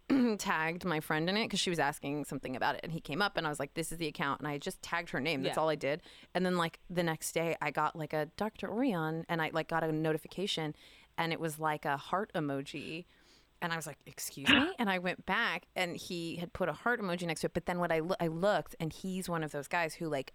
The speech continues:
Speaker 1: any comment, anybody
Speaker 2: Does it, yeah.
Speaker 1: who comments on.
Speaker 2: Mm-hmm.
Speaker 1: So if you,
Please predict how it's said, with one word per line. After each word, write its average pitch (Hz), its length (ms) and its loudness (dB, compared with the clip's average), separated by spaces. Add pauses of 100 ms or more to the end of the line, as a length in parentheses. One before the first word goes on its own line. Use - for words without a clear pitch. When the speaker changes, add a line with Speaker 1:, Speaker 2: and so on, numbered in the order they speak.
Speaker 1:
any 175 460 0
comment, 147 440 0 (140)
anybody 190 540 2
Speaker 2:
Does - 20 0
it, 156 160 -2
yeah. 180 180 0
Speaker 1:
who 190 100 2
comments 170 380 2
on. 160 180 2
Speaker 2:
Mm-hmm. 180 80 0
Speaker 1:
So 190 100 4
if 180 160 0
you, 190 140 2